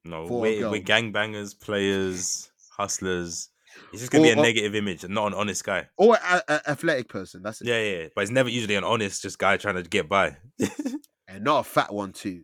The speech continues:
Speaker 2: So
Speaker 1: <laughs>
Speaker 2: shout, <laughs>
Speaker 1: If
Speaker 2: shout
Speaker 1: he's
Speaker 2: out to
Speaker 1: he's
Speaker 2: that.
Speaker 1: the comic relief usually. Yeah.
Speaker 2: He was kind of the comic relief.
Speaker 1: All right,
Speaker 2: But
Speaker 1: fair, but he had depth.
Speaker 2: it wasn't, yeah, he had, yeah, it's like, it wasn't not solely focused on, on, on that. But yeah, man,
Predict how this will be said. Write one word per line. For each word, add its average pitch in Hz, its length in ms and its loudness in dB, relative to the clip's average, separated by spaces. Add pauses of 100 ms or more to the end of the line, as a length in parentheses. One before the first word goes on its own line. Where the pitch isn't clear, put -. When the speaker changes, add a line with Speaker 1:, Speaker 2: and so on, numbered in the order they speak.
Speaker 2:
So - 220 -14
Speaker 1:
<laughs> 131 260 -2
Speaker 2:
shout, 160 300 0
<laughs> 160 80 -2
Speaker 1:
If 320 440 8
Speaker 2:
shout - 0 -
Speaker 1:
he's 147 180 4
Speaker 2:
out 156 220 8
to 147 100 0
Speaker 1:
he's 117 80 2
Speaker 2:
that. 120 160 4
Speaker 1:
the - 40 -10
comic 110 220 0
relief 98 380 -4
usually. 76 400 -14 (760)
Yeah. 90 180 -12 (120)
Speaker 2:
He 190 100 -4
was 180 200 0
kind 139 160 -2
of 110 80 -4
the 107 80 -10
comic 90 300 -14
relief. 90 240 -16 (100)
Speaker 1:
All 135 100 2
right, 120 60 2 (100)
Speaker 2:
But - 80 -
Speaker 1:
fair, 262 80 10
but 202 80 4
he 135 100 2
had 107 140 0
depth. 104 180 6
Speaker 2:
it 208 40 10
wasn't, 208 280 6 (220)
yeah, 123 160 -2
he 120 120 -4
had, 139 200 2
yeah, 127 220 -4
it's 107 160 -4
like, 123 100 2
it 120 40 -4
wasn't 131 220 -2
not 110 140 -12
solely 120 320 0
focused 107 440 -8
on, 95 180 -10
on, 101 140 -10
on 98 180 -8
that. 87 180 -6 (340)
But 139 100 2
yeah, 151 120 6
man, 117 220 -4